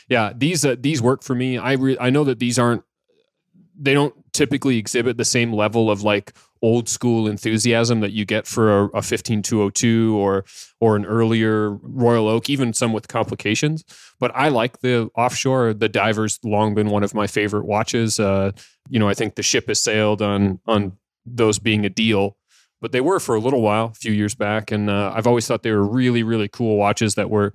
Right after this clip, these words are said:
surprisingly wearable. The forty-two millimeter sizing with a rubber strap, it just kind of fits and it works. And they kind of, they have a t-shirt and vacation vibe that also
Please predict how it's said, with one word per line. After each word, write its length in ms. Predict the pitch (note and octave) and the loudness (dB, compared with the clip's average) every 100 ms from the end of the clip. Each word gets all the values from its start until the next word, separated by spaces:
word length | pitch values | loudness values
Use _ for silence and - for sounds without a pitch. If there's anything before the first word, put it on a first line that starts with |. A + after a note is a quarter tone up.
| _ - | _ -4
surprisingly 600 | D3 - B2+ C3+ A#2+ A2 | -2 2 2 2 0 0
wearable. 640 | G#2 G#2+ G#2+ G2 F#2+ G2 | 0 2 0 0 -2 -2
The 140 | G#2 G#2 | -2 -4
forty-two 420 | A#2+ G#2+ G2 A#2 | -2 -2 -2 -2
millimeter 400 | G#2+ G#2 G#2 G2+ | 0 0 -2 -2
sizing 560 | - G2 G#2 G#2 G2+ G2 - - _ | -2 0 0 2 0 -2 -10 -20 _
with 140 | A#2 G#2+ | -2 0
a 60 | |
rubber 280 | G2+ G#2 G#2 | 0 0 0
strap, 380 | - G#2 G2+ G#2 | -2 0 -2 -2
it 60 | |
just 180 | G2+ A#2 | -4 -4
kind 120 | B2+ G#2+ | -2 -4
of 40 | |
fits 360 | - A#2+ - A2+ | -2 -4 -4 -6
and 100 | G2+ | -6
it 80 | |
works. 400 | G#2 A2 A#2 - | 0 2 2 -4
And 120 | A#2 G#2+ | -4 -2
they 80 | |
kind 220 | G2+ A2 G#2+ | -2 0 0
of, 180 | F#2+ - _ | -2 -10 _
they 80 | A2 | 0
have 100 | G#2+ | 0
a 40 | |
t-shirt 520 | G2 A2+ G#2 A2 G#2 | -4 -6 -4 -2 0
and 160 | G#2 G2+ | -2 -2
vacation 520 | G2+ G2 A2+ A2 G#2+ | -4 -2 -2 0 -2
vibe 320 | G#2+ G#2 G2+ | 0 0 -2
that 120 | G#2 | -4
also 480 | G#2 G#2+ - G#2+ G#2 | -4 -2 0 2 0